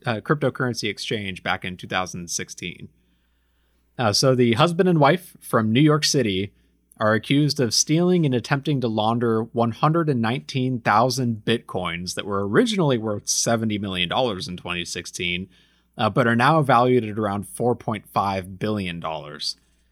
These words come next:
Uh, they spent the last five years trying to launder twenty-five thousand of those Bitcoins using a bunch of different means, like setting up fictitious identities to then set up online accounts at exchanges,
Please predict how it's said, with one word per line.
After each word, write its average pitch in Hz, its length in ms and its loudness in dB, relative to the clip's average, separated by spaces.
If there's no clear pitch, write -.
Uh, 101 240 4
they 123 100 2
spent 156 300 0
the 151 100 2
last 127 300 4
five 123 400 2
years 113 580 0
trying 110 220 -4
to 104 60 -4
launder 110 380 -2
twenty-five 107 580 -4
thousand 113 480 -2
of 127 120 -6
those 127 200 2
Bitcoins 139 580 -4
using 110 380 -4
a 95 80 -6
bunch 139 240 0
of 143 60 -6
different 135 240 -4
means, 123 340 -2
like 92 240 -6
setting 120 380 -2
up 113 120 -6
fictitious - 680 -2
identities 143 800 0
to - 120 -8
then 107 300 -4
set 107 240 -4
up 98 120 -6
online 92 360 -4
accounts 101 400 -8
at 87 80 -6
exchanges, 127 880 -2